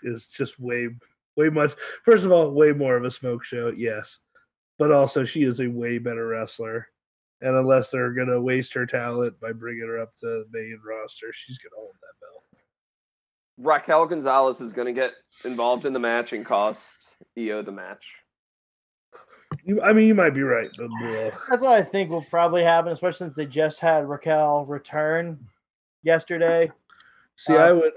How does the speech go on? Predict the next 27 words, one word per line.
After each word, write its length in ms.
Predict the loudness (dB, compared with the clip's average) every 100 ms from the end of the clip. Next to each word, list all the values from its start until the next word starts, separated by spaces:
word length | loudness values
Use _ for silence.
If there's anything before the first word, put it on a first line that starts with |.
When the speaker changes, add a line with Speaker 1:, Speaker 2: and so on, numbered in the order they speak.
| 4
Speaker 1:
I 40 |
would 180 | 4 4
think 200 | 2 -2
much 320 | 0 -2 -2
more 240 | -2 0 0
likely 460 | 0 -2 -4 -4
is 180 | -4 -4
her 160 | -4 -4
accidentally 640 | -4 -6 -6 -4 -4 -6
getting 320 | -6 -6 -6
Dakota 400 | -8 -6 -4 -4
Kai, 500 | -4 -6 -6 -8 -10 -14 _ _ _ _ _
uh, 560 | -4 0 0 -2 -8 -12 -16 _ _ _ _ _ -20 _ -20 -20 _ -20 -6
D 300 | 0 2 0 -4 -8 -2
Q'd, 340 | 2 4 2
and 300 | 0 2 4
then, 380 | 4 4 4 0
like, 300 | 0 0 0
Dakota 420 | -2 -2 0 0
Kai, 640 | 0 0 0 0 0 -2 -4 -10 _ _ _ _ _ _ _ _ _ -10 -4
uh, 300 | -2 0 0
you 140 | 2
know, 300 | 2 0 -4 _ -4
pie 240 | 2 2
faces 460 | 2 0 0 -2 0
her, 220 | 2 2 0 0 2 2
and 200 | -2 -6